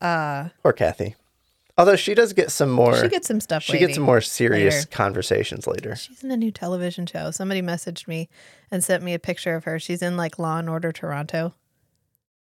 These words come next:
Speaker 2: Oh, nice.
Speaker 1: Yeah. Toronto. As, um, li-,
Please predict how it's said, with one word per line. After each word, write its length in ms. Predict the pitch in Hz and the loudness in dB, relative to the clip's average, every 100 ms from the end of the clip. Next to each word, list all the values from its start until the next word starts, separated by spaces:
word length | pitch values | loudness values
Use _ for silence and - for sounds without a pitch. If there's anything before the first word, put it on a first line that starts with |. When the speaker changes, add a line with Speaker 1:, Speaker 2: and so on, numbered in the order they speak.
| _ _ _ _ _ _ _ | _ _ _ _ _ _ _
Speaker 2:
Oh, 260 | 180 113 107 | 2 4 4
nice. 580 | 98 101 104 104 101 101 | 2 2 2 2 2 2
Speaker 1:
Yeah. 420 | 208 190 170 185 196 - _ _ | 4 6 4 0 -8 -16 _ _
Toronto. 640 | - - 170 147 147 156 165 _ _ | -10 -6 -4 -4 -4 -4 -6 _ _
As, 460 | 190 180 185 185 - - | 0 2 2 0 -6 -8
um, 420 | 165 160 151 147 - | -8 -6 -8 -10 -10
li-, 140 | 160 | -10